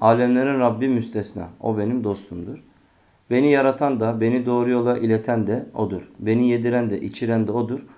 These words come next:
Hasta olduğumda bana şifa veren O'dur. Beni öldürecek, sonra diriltecek olan da O'dur." Dikkat edin, burada İbrahim Aleyhisselam ne diyor? "Kâle eferâeytum mâ kuntum ta'budun." Dedi ki, "Ya nedir bu sizin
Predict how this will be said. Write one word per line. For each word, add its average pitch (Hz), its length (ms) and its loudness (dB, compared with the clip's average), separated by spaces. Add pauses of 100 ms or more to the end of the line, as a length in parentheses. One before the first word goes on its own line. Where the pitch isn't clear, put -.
(180)
Hasta 123 360 0
olduğumda 110 440 0
bana 113 240 0
şifa 120 400 -2
veren 98 220 -2
O'dur. 127 300 -2 (340)
Beni 123 260 4
öldürecek, 120 520 0
sonra 117 340 -2
diriltecek 113 500 -4
olan 113 300 -2
da 147 160 -2 (100)
O'dur." - 400 -6 (440)
Dikkat 156 320 4
edin, 135 180 -2
burada 143 200 -2
İbrahim 139 480 0
Aleyhisselam 127 500 0
ne 143 140 2
diyor? 113 200 -2 (840)
"Kâle 143 200 10
eferâeytum 143 920 0
mâ 123 200 0
kuntum 170 300 -4
ta'budun." 143 580 2 (300)
Dedi 156 260 2
ki, - 300 0 (300)
"Ya 123 120 2
nedir 165 360 4
bu 139 80 -2
sizin 117 540 -4